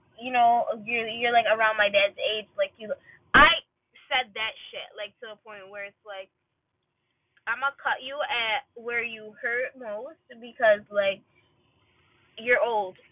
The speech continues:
I'm just gonna say you're, you look old. How about that?" Like, ew. And so he, he didn't even remember his kids' names, his, their ages. I was like, "So, like, what's their ages? Like, why can't they ride? Like, how small are they? Blah, blah, blah."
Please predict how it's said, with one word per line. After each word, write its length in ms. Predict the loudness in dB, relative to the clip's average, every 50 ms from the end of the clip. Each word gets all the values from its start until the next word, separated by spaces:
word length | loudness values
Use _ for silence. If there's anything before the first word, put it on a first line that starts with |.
| _ _ 0
I'm 260 | 2 4 4 2 0
just 160 | -6 -10 -8
gonna 220 | -6 -6 -6 -6 -6 -4
say 180 | -4 -4 -2
you're, 260 | -2 0 0 0 -2 -4
you 160 | -6 -8 -8 -6
look 180 | -6 -6 -8 -6
old. 340 | -2 0 0 2 0 -2 -4
How 120 | -4 -2 -2
about 180 | -2 -2 -2
that?" 340 | 0 0 2 2 2 0 -2 -8 _ _ _ _ _ _ -10
Like, 320 | -2 2 2 2 2 2
ew. 440 | 2 6 6 6 6 6 4 0 -2 -2
And 160 | -4 -2 0
so 160 | 2 2 2
he, 320 | 2 0 -2 0 0 0 -2
he 160 | -4 -4 -2
didn't 160 | 0 0 0
even 160 | 0 0 0
remember 320 | 0 0 0 0 -2 -2 -4
his 160 | -4 -6 -10 _
kids' 180 | -14 -14 -14 -14 -12
names, 320 | -8 -6 -6 -6 -6 -6 -8 -10
his, 80 | -10 -12 -12 -14 -8
their 160 | -4 -2 -2
ages. 320 | 0 0 -2 -4 -2 -2 0 2
I 80 | 2 0
was 80 | 0 -2
like, 160 | -8 -14 _ -20 -20 -20 _ _ 4
"So, 160 | 8 8 8
like, 160 | 8 6 2 -2 -2
what's 160 | -4 -4 -2
their 160 | -2 -2 0 0
ages? 320 | -2 -4 -6 -8 -8 -6
Like, 180 | -4 -6 -6 -6 -10 -20 -20 _ _ _ -2
why 140 | -2 -2 -2
can't 220 | -2 -4 -4 -4 -4
they 100 | -4 -2
ride? 300 | 0 2 2 2 2 0
Like, 100 | -4 -4
how 160 | -2 -2 -2 -4 _
small 200 | -4 -2 -2 -2
are 220 | 0 -2 -4 -4 -4
they? 160 | -4 -4 -4
Blah, 160 | -4 -4 -6 -8
blah, 160 | -8 -12 -12
blah." 160 | -12 -12 -14